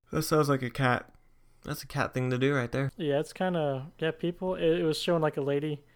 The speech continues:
Speaker 2: pretending to be a cat, like, knocking stuff
Speaker 1: Lady.
Speaker 2: over. Yeah, it's kinda, this looks stupid as crap, dude. I
Speaker 1: That's
Speaker 2: mean, I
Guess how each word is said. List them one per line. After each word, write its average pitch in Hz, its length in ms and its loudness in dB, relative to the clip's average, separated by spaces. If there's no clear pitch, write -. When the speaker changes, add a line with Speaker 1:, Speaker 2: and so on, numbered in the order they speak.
Speaker 2:
pretending 151 340 0
to 143 60 -2
be 139 140 4
a 135 60 2
cat, 147 380 -2
like, 139 160 -6
knocking 135 360 -6
stuff 302 240 4
Speaker 1:
Lady. 349 120 4
Speaker 2:
over. 269 200 -8
Yeah, 165 280 -10
it's - 180 -16
kinda, 170 400 -12
this 185 200 -2
looks 160 300 -2
stupid 143 400 -6
as - 260 -14
crap, 151 460 -6
dude. 135 280 -4
I - 40 -4
Speaker 1:
That's 139 180 4
Speaker 2:
mean, 151 40 6
I 170 40 6